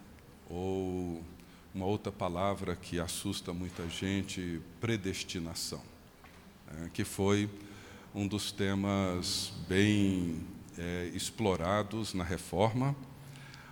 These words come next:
ah, um dos temas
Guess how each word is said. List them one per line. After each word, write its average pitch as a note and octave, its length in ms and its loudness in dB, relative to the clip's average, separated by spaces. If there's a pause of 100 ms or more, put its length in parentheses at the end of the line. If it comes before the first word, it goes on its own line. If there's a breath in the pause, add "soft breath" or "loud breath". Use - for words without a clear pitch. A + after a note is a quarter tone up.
(120 loud breath)
ah, E2+ 1000 0 (1120 loud breath)
um G#2 100 2
dos G2 240 0
temas G2 840 2